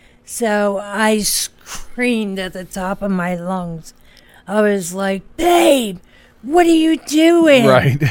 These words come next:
Speaker 2: <laughs>
Speaker 1: Right? <laughs> And turned to find out later on in the car, he was telling me that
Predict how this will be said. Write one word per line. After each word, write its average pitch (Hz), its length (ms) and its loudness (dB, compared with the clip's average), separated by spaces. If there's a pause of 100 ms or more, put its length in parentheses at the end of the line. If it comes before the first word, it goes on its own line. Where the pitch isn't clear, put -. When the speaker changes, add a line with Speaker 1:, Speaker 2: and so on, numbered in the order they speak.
Speaker 2:
<laughs> - 180 0 (120)
Speaker 1:
Right? 220 460 0
<laughs> - 540 -6
And 226 360 -4 (1000)
turned 240 280 0
to 220 80 -6
find 190 480 0
out 196 300 2
later 190 400 0
on 185 240 0
in 175 140 -6
the 170 60 -10
car, 175 420 -6
he 170 140 -12
was 175 200 -14
telling 185 380 -10
me 175 200 -16 (460)
that 202 520 -2